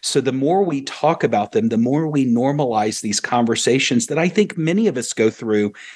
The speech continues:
in life's ups and downs, you know, the more we can normalize that, I think the better outcomes we have in helping people who are in a dark place feel more supported.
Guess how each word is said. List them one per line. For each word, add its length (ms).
in 140
life's 420
ups 280
and 100
downs, 560
you 80
know, 260
the 180
more 280
we 100
can 220
normalize 580
that, 240
I 80
think 300
the 100
better 560
outcomes 580
we 140
have 600
in 180
helping 500
people 540
who 160
are 80
in 200
a 80
dark 300
place 340
feel 220
more 180
supported. 640